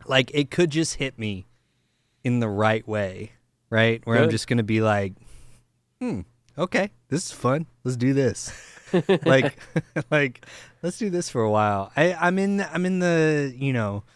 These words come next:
Speaker 1: we've been kinda locked up in the house for a couple days. I'm going a little stir crazy. Uh, if I can, you know.
Speaker 2: So it could either make things worse.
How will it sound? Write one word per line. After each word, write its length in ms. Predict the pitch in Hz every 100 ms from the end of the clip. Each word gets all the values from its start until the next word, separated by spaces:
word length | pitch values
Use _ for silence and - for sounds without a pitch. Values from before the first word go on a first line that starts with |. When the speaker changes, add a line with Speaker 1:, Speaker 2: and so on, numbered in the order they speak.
| _ _ - 147
Speaker 1:
we've 220 | 151 151
been 80 | 156
kinda 260 | 165 156 131
locked 340 | 117 127 -
up 140 | 131
in 100 | 131
the 80 | 123
house 600 | 113 110 117 120 - - -
for 160 | 120
a 60 | 117
couple 260 | 131 127
days. 400 | 113 110 113 113
I'm 200 | 110 104
going 220 | 98 113 113
a 60 |
little 200 | 107 104
stir 360 | 107 - 98 98
crazy. 680 | - 104 104 101 104 101 98 - - _ _ - _ _ _ - 98
Uh, 540 | 98 98 95 95 98 -
if 200 | 101 -
I 80 | 113
can, 520 | 120 104 98 95 92 - _ _ -
you 140 | 101
know. 140 | 92 87
Speaker 2:
So 100 | 135
it 140 | 131
could 340 | - 165 202 139
either 300 | 147 139 139
make 240 | 127 120
things 200 | 123 110
worse. 760 | 101 107 123 92 - - -